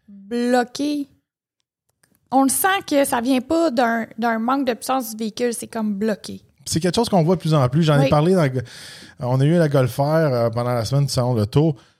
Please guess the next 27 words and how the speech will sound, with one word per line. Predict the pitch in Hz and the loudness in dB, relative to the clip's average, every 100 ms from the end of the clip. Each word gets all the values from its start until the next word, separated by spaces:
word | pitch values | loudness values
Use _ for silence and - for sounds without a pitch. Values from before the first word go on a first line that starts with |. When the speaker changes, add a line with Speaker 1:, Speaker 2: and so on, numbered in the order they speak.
| _ 120 | _ -2
Speaker 2:
La | 131 | 2
même | 170 151 | 4 2
chose, | 185 196 170 | 2 2 2
euh, | 131 120 110 | -2 -4 -6
la | 113 | -4
Golf | 131 147 117 | 0 0 0
R | 170 | -2
en | 180 123 117 | 0 0 2
mode | 143 143 | 2 2
normal | 117 107 110 156 160 | 0 0 2 4 2
ou | |
en | 113 | 2
mode | 120 90 | 0 -2
sport, | - 131 151 90 | -2 -2 -2 -2
elle | 95 | -4
allait | 120 110 | -4 -6
très, | - - 143 117 | -2 -2 -2 -2
très | - 202 165 | -2 0 2
mal. | 139 156 104 - | 2 0 -4 -8
Mais | 95 | -6
si | - 160 | -4 -2
je | 156 | -2
la | 160 | 0
mettais | 147 139 | 0 0
en | 196 131 | 0 2
mode | 143 156 139 - | 2 2 0 -4
comme | - 123 117 | 0 0 0